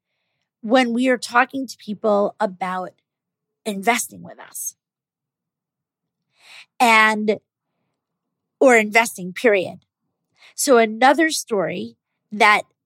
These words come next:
a lot of passionate and prosperous business owners, starting out coaches, starting out entrepreneurs, starting out professionals, wellness professionals, experts, creatives, people whose work is that they're, like,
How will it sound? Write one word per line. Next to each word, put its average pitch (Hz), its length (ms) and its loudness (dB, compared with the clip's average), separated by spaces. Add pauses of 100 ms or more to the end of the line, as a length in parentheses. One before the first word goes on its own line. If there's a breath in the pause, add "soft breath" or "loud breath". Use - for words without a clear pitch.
(240)
a 190 120 4
lot 220 280 4
of 240 120 -4
passionate 214 420 -4
and 196 100 -12
prosperous 196 480 -6
business 254 400 -6
owners, 226 460 -6
starting 185 520 -2
out 175 260 -10
coaches, 254 460 -2
starting 180 400 -8
out 170 140 -10
entrepreneurs, 254 840 -4 (280 soft breath)
starting 175 440 -6
out 202 240 0 (140)
professionals, 254 760 0
wellness 247 360 -4
professionals, 247 580 -6
experts, 247 580 -6 (800)
creatives, 254 1080 0 (480)
people 285 380 2
whose 233 260 -2
work 233 340 2
is 226 140 -6
that 202 200 0
they're, 214 200 2
like, 208 260 0